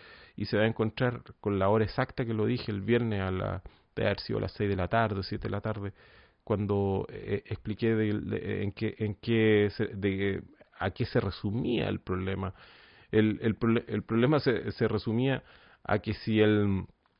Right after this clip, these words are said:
Estado, eh, di-, eh, perdón, el, el gobierno, eh, declaraba,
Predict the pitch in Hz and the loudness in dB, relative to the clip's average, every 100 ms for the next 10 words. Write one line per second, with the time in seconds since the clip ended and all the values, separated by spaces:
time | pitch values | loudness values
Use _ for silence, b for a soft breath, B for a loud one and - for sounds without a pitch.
0 | _ _ - - - - - 135 143 117 | _ _ -20 -14 -8 -8 6 10 10 8
1 | 104 - 107 101 113 104 95 - - 107 | 6 0 -4 0 0 0 -4 -4 0 2
2 | 120 98 95 98 98 - 98 101 110 139 | 4 4 2 0 -2 -4 0 2 6 6
3 | 131 101 92 98 b b b b b - | 6 4 -2 -6 b b b b b -4
4 | 98 101 95 95 90 85 - - _ _ | 0 2 0 0 -4 -8 -14 -18 _ _
5 | _ _ - 113 107 110 107 104 123 139 | _ _ -16 -6 -4 -2 2 4 6 6
6 | 101 95 101 | 6 4 0